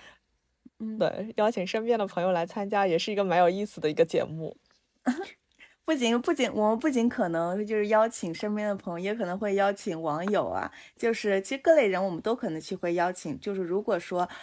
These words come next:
Speaker 1: 想去，呃，接触、想去了解的话，都会，呃，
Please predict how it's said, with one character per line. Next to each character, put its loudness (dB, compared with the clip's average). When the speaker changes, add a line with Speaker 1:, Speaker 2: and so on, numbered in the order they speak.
Speaker 1:
想 -2
去， -4
呃， 0
接 0
触、 -2
想 -2
去 -4
了 2
解 -2
的 -4
话， -2
都 -2
会， 0
呃， -2